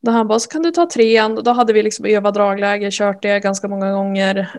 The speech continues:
eh, växla från ettan till tvåan och så här. Och så han bara, ja, så var vi ute på liksom en trafikerad väg. Inte något mycket, alltså det var en landsväg, så det var ju typ inga bilar, men ändå.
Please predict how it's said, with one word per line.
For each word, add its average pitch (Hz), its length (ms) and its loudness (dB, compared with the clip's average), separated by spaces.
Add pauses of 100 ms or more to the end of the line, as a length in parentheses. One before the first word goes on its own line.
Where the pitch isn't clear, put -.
eh, 185 360 0
växla 196 380 -4
från 190 120 -4
ettan 190 320 -4
till 185 100 -8
tvåan 175 520 -4
och 180 80 -8
så 180 100 -8
här. 190 60 -2
Och 202 80 -6
så 226 80 -6
han 196 120 -6
bara, 175 200 -2
ja, 269 240 2
så 240 100 -4
var 247 120 0
vi 214 140 0
ute 202 160 -6
på 202 100 -4
liksom 196 240 -6
en 185 100 -4
trafikerad 190 600 -6
väg. 214 500 -4
Inte 233 340 2
något 196 120 0
mycket, 208 320 -2
alltså 196 140 0
det 202 60 -2
var 208 80 2
en 202 100 -2
landsväg, 190 600 -2
så - 120 -10
det 196 60 -6
var 185 100 -2
ju 185 60 -2
typ 190 180 -8
inga 190 180 -4
bilar, 180 380 -4
men 196 280 -4
ändå. 196 360 -4